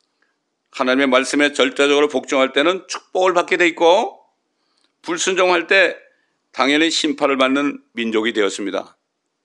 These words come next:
그렇기 때문에 이스라엘을 보며, 유다를 보며 우리가 한국에 있는 실정을 바로 알고, 아, 옛날 그들이 당했던 것을 가지고 교훈을 삼아서 하루속히,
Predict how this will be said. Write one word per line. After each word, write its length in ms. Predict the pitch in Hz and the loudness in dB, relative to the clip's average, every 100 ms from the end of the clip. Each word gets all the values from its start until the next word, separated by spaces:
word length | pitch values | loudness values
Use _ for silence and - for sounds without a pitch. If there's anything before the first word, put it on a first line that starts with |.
| _ _ _ | _ _ _
그렇기 240 | 156 170 | -2 -2
때문에 500 | 170 180 185 160 143 | 0 2 2 2 0
이스라엘을 680 | 156 180 - 196 190 202 196 | -6 -8 -2 2 4 4 2
보며, 360 | 165 120 80 - _ - | 0 -2 -6 -10 _ -12
유다를 400 | 180 202 190 196 | -2 0 2 2
보며 560 | 175 127 120 165 208 _ _ _ _ - | 2 2 2 0 -4 _ _ _ _ -8
우리가 580 | 123 135 127 131 147 - | -2 2 4 2 0 -4
한국에 540 | 151 151 156 165 151 | -4 -2 0 0 0
있는 260 | 156 165 170 | -2 -2 -2
실정을 420 | - 160 175 175 | -2 -8 -2 0
바로 240 | 139 165 - | 0 0 2
알고, 680 | 143 151 147 131 170 202 _ _ _ _ _ _ | 0 2 4 4 4 0 _ _ _ _ _ _
아, 380 | 95 95 90 87 90 | -4 -4 -4 -6 -2
옛날 580 | 135 147 156 170 165 - _ | 0 2 2 2 0 -6 _
그들이 300 | 143 160 165 | -4 -2 -2
당했던 500 | 156 156 151 175 - | 0 -2 -2 -4 -2
것을 200 | 160 160 | -4 0
가지고 300 | 165 160 165 | 0 0 -6
교훈을 400 | - 147 151 165 | -2 0 0 0
삼아서 680 | 143 147 151 139 147 180 - _ - | 2 0 2 2 2 0 -10 _ -14
하루속히, 840 | - 160 156 151 147 165 104 | -4 -2 0 -4 -4 -4 -4